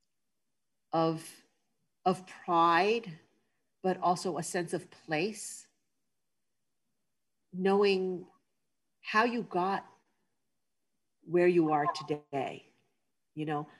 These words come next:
on whose shoulders do you stand? Um, we are building our lives here today, but there are so many people before us that built the foundation for us to have our lives today.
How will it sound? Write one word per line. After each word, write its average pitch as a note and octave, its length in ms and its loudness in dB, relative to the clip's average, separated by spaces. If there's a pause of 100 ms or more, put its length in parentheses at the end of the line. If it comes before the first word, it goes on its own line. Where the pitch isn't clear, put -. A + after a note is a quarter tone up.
(140)
on F#3 140 2
whose G3 420 -2
shoulders E3 600 -2
do D#3+ 100 -6
you D3 160 -2
stand? C#3+ 680 -8 (800)
Um, D3+ 400 -4 (480)
we F#3+ 280 6
are E3+ 220 4
building E3 320 2
our D#3 220 4
lives D3 320 0
here D3 260 -2
today, D3+ 640 0 (100)
but D3 160 -6
there D3 140 0
are D3 60 -4
so D#3+ 200 -4
many D3+ 260 -4
people D3+ 340 -8
before C#3+ 580 -4
us C#3 240 -8
that C#3+ 220 -4 (360)
built D#3 220 2
the D3 80 -10
foundation C#3+ 800 -2
for - 240 -6
us - 160 -8
to - 100 -14
have C3+ 340 -4
our B2+ 160 -2
lives G#2+ 400 -8
today. G2+ 460 -12